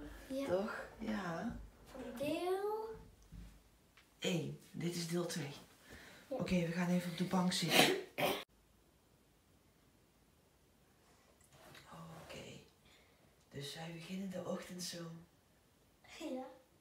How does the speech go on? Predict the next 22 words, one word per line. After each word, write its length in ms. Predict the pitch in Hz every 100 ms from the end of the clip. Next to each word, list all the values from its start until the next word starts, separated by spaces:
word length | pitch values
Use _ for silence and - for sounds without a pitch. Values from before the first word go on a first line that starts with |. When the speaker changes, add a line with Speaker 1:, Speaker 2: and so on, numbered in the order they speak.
| -
Speaker 2:
<laughs> 140 | 208 180 - - - - - - - - - - - - -
Oké, 360 | 180 185 180 175
ja, 220 | - 151 160
mijn 120 | 160
stem 320 | - 165 165
is 100 | 165
een 80 | 165
beetje 300 | 160 160 -
kwijt 380 | - - - -
nou 120 | 139 -
op 180 | -
dit 180 | - -
moment. 580 | 135 139 - - - - - - - -
Speaker 1:
<laughs> 680 | 262 - 359 - 403 349 339 - - - - - - - - - - 139
Speaker 2:
Ik 60 | 175
denk 160 | 170
niet 160 | 175 170
of 100 | 160
jullie 240 | - 156
het 100 | 147
horen, 380 | 143 143 160 160
maar 340 | 156 135 -